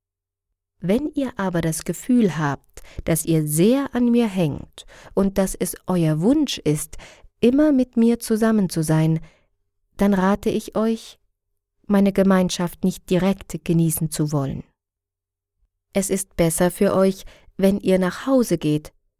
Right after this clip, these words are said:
und einfach über mich sprecht und an mich denkt. Wenn ihr euch auf diese Weise ständig an mich erinnert und meinen Namen chantet,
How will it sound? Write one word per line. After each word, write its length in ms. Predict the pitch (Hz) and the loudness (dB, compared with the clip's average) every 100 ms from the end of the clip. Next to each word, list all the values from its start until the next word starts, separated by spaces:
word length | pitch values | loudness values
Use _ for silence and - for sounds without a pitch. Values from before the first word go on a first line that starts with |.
| _ | _
und 240 | - 254 - | -2 -2 2
einfach 360 | 247 233 208 - | 2 2 -2 -2
über 200 | 202 190 | 0 2
mich 280 | 185 - - | 0 -4 -14
sprecht 680 | - - 269 285 - - - _ | -12 -8 0 0 -2 -16 -20 _
und 220 | 202 - | -4 -2
an 120 | 208 | 0
mich 180 | 220 - | 0 0
denkt. 460 | 285 240 156 - - _ _ _ _ _ _ _ _ _ _ _ | 0 2 -2 -8 -20 _ _ _ _ _ _ _ _ _ _ _
Wenn 200 | 196 254 | 2 4
ihr 180 | 269 - | 4 2
euch 220 | 175 170 | 0 0
auf 100 | 170 | -4
diese 340 | - 277 294 214 | 2 4 4 4
Weise 320 | 175 170 170 | 2 4 0
ständig 460 | - 220 220 202 | 2 2 2 2
an 120 | - 180 | 0 0
mich 200 | 175 - | 0 -2
erinnert 480 | - 277 226 160 - - - | 0 2 2 -2 -8 -20 -4
und 220 | - 202 | -2 -2
meinen 280 | 220 190 190 | 0 2 2
Namen 400 | 208 285 294 202 | 2 2 2 0
chantet, 580 | - 202 175 160 156 - | -2 -4 -4 -4 -6 -10